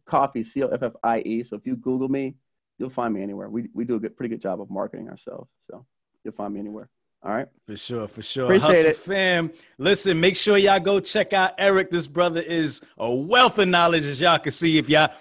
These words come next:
Speaker 2: been listening for the last hour and forty-five minutes. Uh, man, make sure y'all connect with this brother. Check him out. Slide in his D M. Tell him y'all checked out the show. Man, Eric, appreciate you, brother. Thank you so
Speaker 1: One more
Speaker 2: much.
Speaker 1: thing.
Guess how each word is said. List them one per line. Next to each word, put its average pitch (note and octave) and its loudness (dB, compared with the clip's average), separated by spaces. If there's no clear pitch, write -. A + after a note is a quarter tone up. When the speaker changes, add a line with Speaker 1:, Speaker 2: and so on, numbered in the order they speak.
Speaker 2:
been C#3 0
listening D#3 0
for D3+ 0
the D3 0
last D3 4
hour D3 4
and C#3 2
forty-five D3 2
minutes. C#3 2
Uh, C3 2
man, C#3+ 2
make D3+ 0
sure E3+ -2
y'all D#3 4
connect D#3 0
with C3+ -6
this C#3+ -4
brother. D3 2
Check D3 -2
him C#3+ -2
out. D3 2
Slide E3 2
in D#3 0
his D3+ 0
D D#3 4
M. D3+ 2
Tell D#3+ 0
him D3+ 0
y'all D3 2
checked D#3+ -4
out D3+ 0
the C3+ -10
show. F#3+ 4
Man, C#3 2
Eric, D#3 6
appreciate E3+ 2
you, D3 -2
brother. C#3 4
Thank E3 0
you D#3 -6
so G#3+ 4
Speaker 1:
One A#3 8
more - 4
Speaker 2:
much. A3+ 6
Speaker 1:
thing. - -2